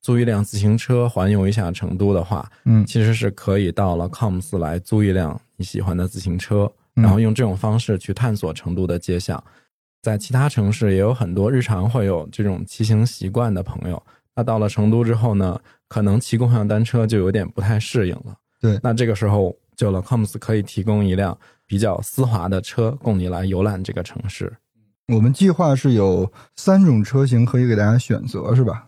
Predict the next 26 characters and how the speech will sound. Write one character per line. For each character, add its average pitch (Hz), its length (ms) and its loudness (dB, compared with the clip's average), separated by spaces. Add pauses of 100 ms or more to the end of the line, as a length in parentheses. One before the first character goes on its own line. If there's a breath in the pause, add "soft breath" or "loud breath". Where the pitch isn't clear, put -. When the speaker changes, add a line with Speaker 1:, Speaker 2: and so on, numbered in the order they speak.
Speaker 1:
嗯， 98 340 4
对。 87 240 -2 (220)
呃， 92 240 0
小 95 200 -2
布 131 180 0
就 113 120 0
是 107 80 0
其 101 180 -6
中 98 160 0
的 104 80 2
一 110 120 0
种， - 320 -6
就 104 140 -2
是 104 420 2 (100)
折 107 140 -2
叠 110 160 0
车， 101 240 -2
Speaker 2:
嗯。 104 60 0
Speaker 1:
因 113 60 2
为 123 80 0
它 135 180 -2
其 139 160 0
实 139 100 2
是 135 160 -2
我 85 140 0
们 90 200 -6